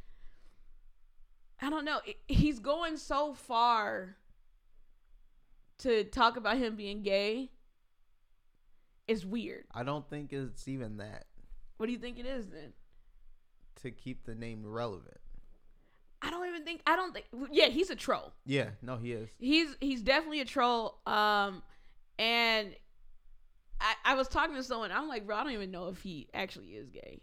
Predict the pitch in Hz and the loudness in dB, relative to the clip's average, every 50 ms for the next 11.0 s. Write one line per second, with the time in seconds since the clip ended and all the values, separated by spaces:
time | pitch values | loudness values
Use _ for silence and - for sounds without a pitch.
0 | - - - 147 - - 120 135 - - - 82 98 - - - - - - - | -18 -14 -14 -14 -12 -12 -12 -12 -14 -16 -16 -16 -16 -16 -16 -16 -16 -14 -14 -14
1 | - - - - - - - - - - - - - - - - 208 202 233 277 | -14 -16 -18 -20 -20 -20 -20 -20 -20 -20 -20 -20 -20 -20 -14 -10 -2 4 6 10
2 | 277 269 262 233 - - - - - - - - - - - - - - - - | 10 10 10 8 4 -2 -8 -18 -20 -20 -20 -20 -18 -20 -20 -20 -20 -20 -20 -20
3 | - - - - - - - - - - 339 359 349 311 262 220 214 208 202 208 | -18 -18 -18 -18 -18 -20 -20 -16 -4 0 0 2 2 2 0 2 2 2 2 2
4 | 208 208 - - - - - 147 165 160 120 110 90 85 233 233 202 - - - | 0 -4 -8 -12 -18 -12 -8 -4 -2 -2 -2 -2 -4 -6 -6 -6 -6 -8 -8 -10
5 | 247 208 185 - - - 262 277 269 - 330 320 339 320 294 269 262 254 254 262 | -12 -10 -10 -10 -6 0 2 2 4 6 6 6 6 8 6 6 6 4 2 -2
6 | 247 233 - 226 208 208 214 - 240 226 220 233 - - 220 247 226 240 339 359 | -4 -2 0 0 0 0 0 -2 -2 -2 -2 -2 -2 0 -2 -2 0 2 2 4
7 | 339 285 262 - 311 277 - 240 - - 202 208 208 202 196 190 185 - - - | 4 2 2 2 -2 -2 0 0 2 4 4 6 6 4 4 0 -4 -6 -14 -20
8 | - - - - - _ - 208 208 202 196 180 180 202 233 233 294 302 311 302 | -20 -20 -20 -20 -14 _ 0 2 2 4 2 2 0 -2 -2 0 2 4 4 2
9 | 269 262 226 - - 220 214 196 196 202 190 196 185 185 180 185 190 - - - | 2 -2 -4 -2 -2 0 0 0 0 -2 -2 -2 0 0 0 -2 -2 -6 -8 -10
10 | - - - - - - - 214 247 247 247 247 208 - - 262 254 247 220 | -16 -20 -20 -20 -20 -8 0 2 2 2 2 -2 -4 -6 -6 -4 -4 -4 -4